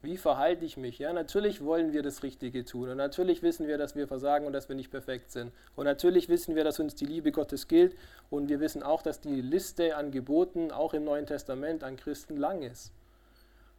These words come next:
Wie verhalten wir uns angesichts all dessen? Motiviert es uns, mehr zu tun, angesichts dessen, was Jesus für uns getan hat?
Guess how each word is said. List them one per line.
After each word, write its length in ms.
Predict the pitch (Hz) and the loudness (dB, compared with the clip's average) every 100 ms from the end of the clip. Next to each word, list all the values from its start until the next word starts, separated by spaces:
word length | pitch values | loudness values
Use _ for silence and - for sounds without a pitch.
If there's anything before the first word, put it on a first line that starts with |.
| _ - | _ -8
Wie 180 | 165 | -4
verhalten 540 | 214 180 156 180 196 160 | 4 6 6 4 0 2
wir 180 | 160 160 | 4 4
uns 320 | 156 160 - | 0 -4 -8
angesichts 720 | 143 151 143 135 135 - - | -8 -8 -6 -8 -10 -12 -12
all 180 | 123 127 | -10 -10
dessen? 320 | 131 - 127 110 - - _ _ _ _ - _ | -12 -14 -16 -18 -20 -20 _ _ _ _ -20 _
Motiviert 460 | 139 - 135 190 220 | -4 -2 0 0 2
es 120 | 190 | 4
uns, 280 | 185 170 - | 4 2 0
mehr 180 | 165 254 | 0 0
zu 140 | 208 | -2
tun, 420 | 202 214 214 214 - - - - _ | -2 0 0 -4 -12 -20 -20 -20 _
angesichts 480 | 143 165 156 156 - | -6 -4 -2 -4 -2
dessen, 300 | 175 175 151 | -2 0 -2
was 160 | 127 | -2
Jesus 340 | 131 190 202 190 | 0 2 2 0
für 140 | 175 | 2
uns 200 | 170 165 | 2 0
getan 440 | - - 160 165 165 | -4 -4 -2 -2 -2
hat? 260 | 156 - | -4 -6